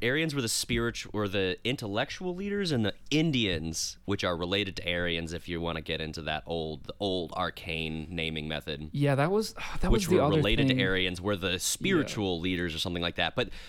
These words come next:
Speaker 1: a lot of the times, which is really weird, when I, while I was reading this, there was this mention of, like, the old usages of, like, Aryan people and
Speaker 2: Uh-huh.
Speaker 1: like, Anglo-Saxon and all this stuff. And Aryan used to mean, like,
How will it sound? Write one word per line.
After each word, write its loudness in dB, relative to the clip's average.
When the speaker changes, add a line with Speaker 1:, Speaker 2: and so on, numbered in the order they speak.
Speaker 1:
a 2
lot 2
of -2
the -2
times, 0
which 0
is 0
really 2
weird, 0
when -2
I, 2
while 2
I 2
was -2
reading -2
this, -2
there 2
was -2
this 0
mention 2
of, -2
like, 0
the 0
old 0
usages -2
of, -4
like, -2
Aryan 0
people -4
and 0
Speaker 2:
Uh-huh. 4
Speaker 1:
like, -2
Anglo-Saxon -2
and -4
all -2
this -4
stuff. -2
And -4
Aryan 2
used 0
to 0
mean, 2
like, 0